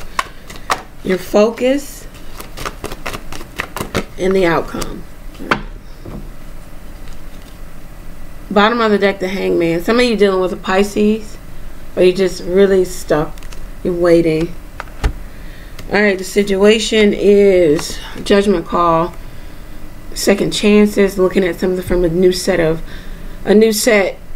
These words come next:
of eyes and an-, another way of looking at it, another perspective. Something has come back around. You've got to make a final judgment call here.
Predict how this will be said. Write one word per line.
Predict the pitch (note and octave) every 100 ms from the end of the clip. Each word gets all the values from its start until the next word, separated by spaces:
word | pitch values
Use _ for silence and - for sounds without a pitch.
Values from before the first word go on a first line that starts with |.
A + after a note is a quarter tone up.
| - -
of | F#3 E3+ D#3+
eyes | D3+ G3+ G#3+ G#3+ G3
and | F3+ F3
an-, | F3 F3+ G3 G#3 G#3
another | F#3 G3+ G#3 F#3+
way | F#3+ F#3+
of | G3
looking | G3 G3+ G#3 A#3
at | A3 D#3+
it, |
another | F#3 F#3+ F#3
perspective. | F#3 E3 E3 - G#3+ G#3+ A3+ A3+ A3 G#3 - - - - - - -
Something | G#3 G#3 G#3+
has | F#3 -
come | G#3 G#3 -
back | F3+ G3 G#3
around. | - F3+ F#3 F#3+ F#3+ E3 A#2+ G2+ - - - - - - - - -
You've | -
got | G3+ G3+
to |
make | G#3 G3
a |
final | F3+ G3 F#3 F3
judgment | F3 F#3 F3 E3+ E3 -
call | - F3 F#3
here. | G3 E2+ E3+